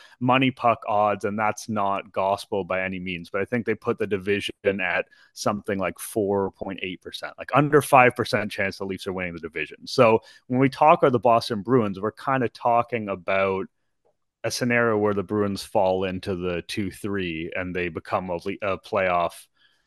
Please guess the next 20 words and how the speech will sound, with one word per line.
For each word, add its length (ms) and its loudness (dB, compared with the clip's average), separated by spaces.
matchup 380 2
for 100 -4
the 80 0
Leafs. 300 -2
And 100 2
this 140 6
is 100 6
a 80 4
team 280 4
that's, 260 0
you 60 -2
know, 100 -4
thirty-one, 680 2
ten 280 0
and 120 -2
nine, 440 0
plus 340 2
forty-two 480 2
goal 240 2
differential. 680 0